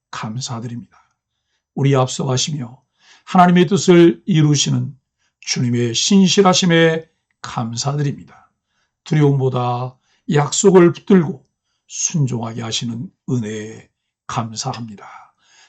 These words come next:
예수님의 이름으로 간절히 감사하며 기도합니다.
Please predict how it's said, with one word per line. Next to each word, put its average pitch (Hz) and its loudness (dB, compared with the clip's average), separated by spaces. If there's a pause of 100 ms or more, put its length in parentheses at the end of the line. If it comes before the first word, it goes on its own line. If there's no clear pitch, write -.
(140)
예수님의 185 6
이름으로 160 4 (220)
간절히 135 2 (220)
감사하며 160 -2 (300)
기도합니다. 101 -14